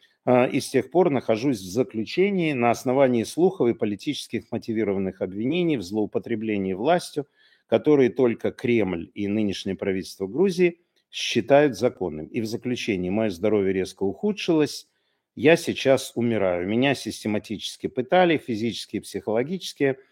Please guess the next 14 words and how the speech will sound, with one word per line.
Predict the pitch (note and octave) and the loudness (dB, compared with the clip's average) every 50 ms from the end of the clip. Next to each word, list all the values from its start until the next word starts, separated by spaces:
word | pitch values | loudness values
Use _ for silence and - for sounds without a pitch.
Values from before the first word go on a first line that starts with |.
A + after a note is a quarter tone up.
| _ _ _ _ _ _ _ - | _ _ _ _ _ _ _ 2
Э, | A2+ A2+ | 4 4
в | G#2 A2+ | 4 4
настоящее | B2+ A2+ - - D3 C#3+ B2+ - - C3 A#2 | 2 0 2 2 2 2 2 2 2 0 2
время | A2+ A#2+ A#2+ A2 A2 G2+ | 2 2 2 2 2 0
в | F2+ | 0
моем | G#2 A2 A2 G#2+ G#2+ G#2 | 0 0 0 0 0 0
организме | G#2 G2 F#2 G#2+ G#2 G#2+ G#2 F2+ F2 G#2 G2+ G2 | 0 -2 -2 -2 0 0 -2 -2 -2 -4 -4 -4
есть | F#2 - - | -4 -6 -6
признаки | - A2 G2+ E2+ F#2+ F#2+ E2+ - - | -6 -4 -4 -4 -4 -6 -8 -6 -6
отравления | F#2 E2 - G2+ F#2+ F#2 F#2 F#2 F#2 F#2 F2+ F2+ E2+ | -6 -4 -4 -4 -4 -4 -4 -4 -4 -4 -4 -6 -6
тяжелыми | - - F#2 - G2+ F#2 F2 F2 F2 F2 F2+ | -8 -10 -8 -6 -6 -4 -4 -4 -4 -4 -4
металь-, | G2 G#2 C#3+ - F#3+ G3 F#3+ F3+ E3+ - - | -4 -6 -2 0 2 2 2 2 -2 -4 -4
э, | G#2+ G#2 G#2 G2+ | -2 -2 0 0
металлами. | G#2 G2+ G#2 G2+ A#2 - - E3+ F#3 F#3 F3 E3 E3 D#3 D3+ D3 - | -2 -2 -2 -2 -2 0 4 6 6 6 6 4 4 2 2 0 -2